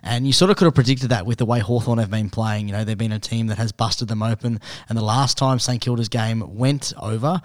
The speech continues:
was previously when they played the Hawks in that, uh, that shock loss that you had earlier in the year. So one sixty-three, the market has adjusted for that. Saint Kilda are playing a, a side that, you know, th-, they're, they're gonna be wearful, they're gonna be mindful of, and they're gonna we,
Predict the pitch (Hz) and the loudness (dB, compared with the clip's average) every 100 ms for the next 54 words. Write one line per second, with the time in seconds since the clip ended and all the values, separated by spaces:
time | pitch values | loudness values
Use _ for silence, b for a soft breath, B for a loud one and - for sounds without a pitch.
0 | B B 113 120 104 - 127 117 113 113 | B B 0 0 0 2 4 4 0 0
1 | 107 107 - 104 107 104 104 107 113 107 | 0 -2 -4 -4 -2 -4 -6 -6 -4 -4
2 | - 113 101 101 98 98 98 98 - - | -4 -4 -4 -4 -6 -6 -6 -4 0 0
3 | - 113 107 87 - 101 104 104 101 98 | 0 -4 -4 -8 -6 -4 -2 -2 -4 -4
4 | 107 104 92 - 104 101 B B B 131 | -4 -6 -6 -6 -4 -6 B B B 2
5 | 139 139 - 123 - 135 131 113 117 131 | 4 2 -2 -4 -2 0 2 2 2 2
6 | 131 120 117 107 120 117 - - 120 123 | 2 2 2 2 0 0 -4 -4 -2 0
7 | 117 B B B - 135 143 139 131 123 | -2 B B B -2 0 4 4 4 2
8 | - 123 127 123 107 98 120 - 127 139 | 0 0 2 0 -2 -4 0 2 2 2
9 | 147 131 117 165 131 127 123 117 104 - | 2 0 -2 -4 -4 -4 -6 -10 -14 -6
10 | 135 131 117 80 135 147 165 147 120 135 | -2 -2 -4 -2 0 2 2 4 4 4
11 | 135 127 117 127 131 135 131 117 127 123 | 2 -2 -2 -2 0 2 2 2 0 0
12 | 131 131 127 B B B B 123 127 135 | -2 0 -2 B B B B 0 2 4
13 | 131 | 4